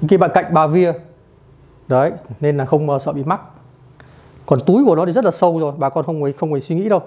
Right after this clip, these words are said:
Túi của nó sâu lắm. Túi của nó rất là sâu. Đấy, A Đấu tung tóe lên cũng không bao sợ bị rối. Đấy, nó lại xuống ngay. Này, bà con thấy không?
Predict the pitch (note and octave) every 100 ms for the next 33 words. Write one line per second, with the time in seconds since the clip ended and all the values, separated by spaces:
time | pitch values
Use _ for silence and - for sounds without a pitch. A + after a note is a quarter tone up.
0 | - G#3+ F#3 F3+ G3 F#3 B3 C#4+ B3 _
1 | _ _ _ _ _ - - E3+ G#3+ F#3
2 | - G#3 A3 - E3+ E3 - _ _ _
3 | _ _ _ _ _ - D#3+ A3 A3 -
4 | C#3+ C#3+ E3+ D3+ F#3+ F#3+ F3+ E3+ E3 D3+
5 | D3+ C#3+ D#3+ G3 E3 F#3+ D#3 F3 G#3 F#3+
6 | E3+ - _ _ _ _ _ - D3 B2+
7 | - - - - - - - - - -
8 | - D3 D3+ D#3